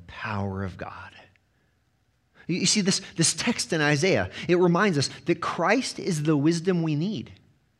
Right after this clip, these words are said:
Christ is the wisdom that we find true and ultimate ruling. He knows how life works. He designed it. He knows how life works best. And not only that, Christ is the wisdom to reign.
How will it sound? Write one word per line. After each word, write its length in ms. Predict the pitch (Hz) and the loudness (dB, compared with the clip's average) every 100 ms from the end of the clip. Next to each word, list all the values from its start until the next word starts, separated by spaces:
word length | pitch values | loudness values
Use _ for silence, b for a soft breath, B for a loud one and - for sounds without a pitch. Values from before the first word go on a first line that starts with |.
| - B | -20 B
Christ 500 | B - 214 247 - | B 4 6 6 4
is 260 | - 214 170 | 2 2 6
the 120 | 185 | 6
wisdom 580 | 160 185 185 202 190 185 B B | 8 6 6 4 4 2 B B
that 140 | 165 175 | 0 2
we 120 | 180 | 2
find 360 | - 180 165 147 | 4 6 6 4
true 440 | - 190 196 240 | 0 4 4 6
and 80 | 190 | 4
ultimate 400 | 156 185 190 180 | 4 2 2 2
ruling. 720 | 139 139 165 190 233 302 311 - b b b b | 2 2 2 4 4 2 0 -6 b b b b
He 140 | 285 | 6
knows 180 | 294 277 | 8 8
how 160 | 220 262 | 8 8
life 300 | 254 262 220 | 8 6 4
works. 360 | 262 277 - - B | 4 4 2 -4 B
He 120 | 262 | 8
designed 640 | 277 220 190 240 285 294 202 | 8 8 6 6 8 8 8
it. 220 | 143 - | 4 -2
He 280 | - 277 294 | 0 6 8
knows 220 | 294 262 | 8 8
how 160 | 262 | 6
life 260 | 254 262 262 | 8 6 6
works 220 | 254 - | 0 0
best. 420 | 196 294 240 - - B 214 | 4 6 6 2 -4 B 4
And 100 | 233 | 8
not 160 | 254 277 | 10 10
only 200 | 269 262 | 8 8
that, 260 | 262 208 | 8 6
Christ 480 | - - 220 254 - | 2 4 8 8 4
is 220 | 220 185 | 0 2
the 80 | 214 | 2
wisdom 360 | 208 226 202 214 | 4 4 2 2
to 140 | - | 4
reign. 580 | 170 147 214 247 202 156 | 4 6 6 6 6 4